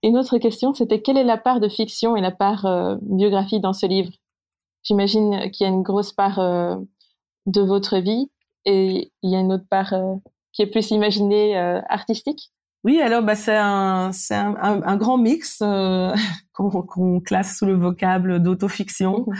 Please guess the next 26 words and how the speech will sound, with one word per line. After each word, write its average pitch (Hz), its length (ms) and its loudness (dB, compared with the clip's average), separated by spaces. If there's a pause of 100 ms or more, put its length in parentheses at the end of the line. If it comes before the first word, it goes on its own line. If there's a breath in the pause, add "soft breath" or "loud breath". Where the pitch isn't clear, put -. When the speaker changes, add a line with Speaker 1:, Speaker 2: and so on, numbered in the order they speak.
(600 loud breath)
Speaker 2:
Euh, 185 1000 0 (1040 soft breath)
il 190 80 -2
y 262 60 4
a 285 60 2
des 294 120 2
petits 262 340 0
éléments, 240 680 2
euh, 190 720 0
biographiques, 220 1000 0 (540 loud breath)
mais 202 180 0
qui 202 120 -2
sont 220 220 -2
passés 214 360 -2
à 233 80 2
la 214 120 2
moulinette, 214 760 2
euh, 190 680 0 (680)
euh, 190 140 0
fictionnelle. 202 800 -2
C'est-à-dire 190 680 -2
que, 185 880 0
effectivement, 220 720 -2
je 208 120 0
pars 196 380 0
de 190 80 0
quelque 190 320 -4